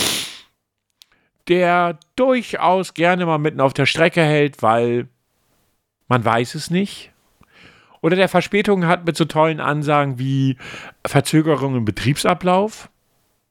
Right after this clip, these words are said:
was so viel heißt wie der Schaffner oder der Lokführer war wahrscheinlich voll wie ein Eimer. Totaler Kundenservice der Verein,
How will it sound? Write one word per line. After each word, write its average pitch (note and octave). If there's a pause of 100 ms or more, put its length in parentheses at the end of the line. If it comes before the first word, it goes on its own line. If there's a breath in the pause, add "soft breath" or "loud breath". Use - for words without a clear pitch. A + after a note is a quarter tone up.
was A#2
so C#3
viel B2
heißt A#2+
wie A#2
der A2+
Schaffner D#3
oder A#2
der G2+
Lokführer C#3+
war A#2
wahrscheinlich A#2
voll A#2
wie A2
ein G#2
Eimer. B2 (2250 loud breath)
Totaler G3
Kundenservice G#2+
der F#2
Verein, G2